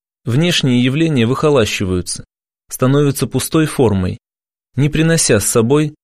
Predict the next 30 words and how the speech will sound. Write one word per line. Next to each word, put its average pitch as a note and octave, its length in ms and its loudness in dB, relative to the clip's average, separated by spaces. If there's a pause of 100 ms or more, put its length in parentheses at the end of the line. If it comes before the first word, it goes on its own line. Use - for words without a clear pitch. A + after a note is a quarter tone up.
(160)
настоящей A#2+ 680 0
радости. F#2 580 -2 (640)
Сегодня D#3+ 400 2
мы C3+ 120 2
стоим D3+ 300 0
на C#3 60 0
пороге C3+ 360 2
Великого A#2+ 400 -2
Поста. F#2+ 580 -2 (720)
Готовимся D#3 580 0
к - 80 -8
нему A2+ 240 2
не C#3 100 2
только A2+ 380 0
мы. F2+ 260 0 (840)
К - 40 -6
нему C3+ 220 2
готовятся B2+ 500 2
кафе C#3+ 400 0
и - 20 0
рестораны, A2 680 0 (480)
разрабатывая A#2 760 2
постную A#2+ 480 0
часть A#2+ 340 0
меню. G#2+ 420 0 (840)
Люди D3+ 240 2
ищут D3+ 420 0
рецепты D3 440 0
постных C3+ 440 -2
блюд A2 400 0